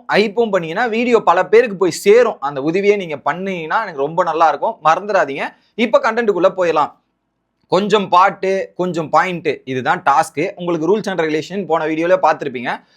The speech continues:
பாட்டு போடுவாங்க, அந்த பாட்டுக்கான ப்ராப்பர்ட்டியை போய் கரெக்டா எடுக்கணும். எந்த டீம் ஃபர்ஸ்ட் எடுக்குதோ அந்த டீமுக்கு ஒரு பாயிண்ட். இதுல நிறைய பேரோட பர்ஃபார்மன்ஸ் டாமினேட் பண்ணிட்டாங்க. உண்மையை சொல்லனா, சாம்பார் டீம் நிஜமாவே சாம்பாரா தான் இருந்தானுங்க அப்படின்றதான் பார்க்க முடியுது. நிஜமாவே சாம்பார் தான் போல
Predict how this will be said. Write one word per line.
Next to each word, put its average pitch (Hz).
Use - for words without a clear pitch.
பாட்டு 220
போடுவாங்க, 196
அந்த 202
பாட்டுக்கான 208
ப்ராப்பர்ட்டியை 185
போய் 196
கரெக்டா 160
எடுக்கணும். 170
எந்த 196
டீம் 196
ஃபர்ஸ்ட் 185
எடுக்குதோ 170
அந்த 254
டீமுக்கு 233
ஒரு 156
பாயிண்ட். 175
இதுல 214
நிறைய 202
பேரோட 208
பர்ஃபார்மன்ஸ் 240
டாமினேட் 240
பண்ணிட்டாங்க. 180
உண்மையை 220
சொல்லனா, 165
சாம்பார் 247
டீம் 208
நிஜமாவே 226
சாம்பாரா 220
தான் 208
இருந்தானுங்க 175
அப்படின்றதான் 160
பார்க்க 185
முடியுது. 160
நிஜமாவே 214
சாம்பார் 202
தான் 196
போல 175